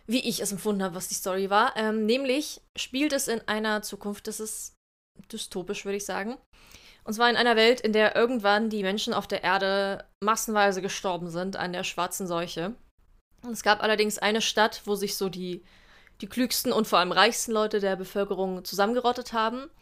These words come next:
Und um sich dann von dieser Seuche zu schützen, hat sich diese Stadt in die Luft erhoben. Also es ist eine fliegende Insel, beziehungsweise mehrere kleine Inseln und eine Hauptinsel, die eben dort dadurch überlebt hat, die technisch sich komplett weiterentwickelt hat, ähm,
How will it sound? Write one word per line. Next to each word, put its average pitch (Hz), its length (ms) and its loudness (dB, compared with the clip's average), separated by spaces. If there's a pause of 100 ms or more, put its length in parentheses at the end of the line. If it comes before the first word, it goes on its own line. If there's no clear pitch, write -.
(540)
Und 214 220 0
um 214 80 2
sich 220 220 -2
dann 214 180 6
von 226 140 -2
dieser 202 220 2
Seuche 196 300 2
zu - 140 -8
schützen, 220 600 -4
hat 214 160 -6
sich 196 100 -10
diese 196 220 -6
Stadt 202 420 -2
in 208 120 -4
die 190 60 -4
Luft 196 280 -4
erhoben. 165 440 -8 (640)
Also 185 160 -6
es - 160 0
ist - 360 -6
eine 185 120 -4
fliegende 240 380 0
Insel, 277 440 2 (200)
beziehungsweise 196 500 -2
mehrere 185 540 -2 (200)
kleine 226 540 0
Inseln 233 460 -2
und 185 140 -8
eine 175 180 -4
Hauptinsel, 233 520 -6 (760)
die 220 100 -4
eben 208 240 2
dort 196 340 -4 (720)
dadurch 196 240 0
überlebt 220 440 -2
hat, 233 220 2
die 214 100 -8
technisch 233 440 -2
sich 214 200 -6
komplett 226 420 0
weiterentwickelt 214 880 2
hat, 202 480 0
ähm, 190 420 -4